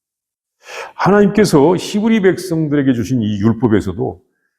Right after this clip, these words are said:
주어라고 하는 말씀이 많이 있습니다. 특별히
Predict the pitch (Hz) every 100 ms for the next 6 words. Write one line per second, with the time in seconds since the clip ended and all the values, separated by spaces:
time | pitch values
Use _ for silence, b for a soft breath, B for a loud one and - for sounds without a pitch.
0 | _ _ - - 196 220 214 190 160 165
1 | 156 113 104 - 123 113 - - 165 139
2 | - - - - _ _ _ _ _ _
3 | _ _ _ 131 120 104 110 110 92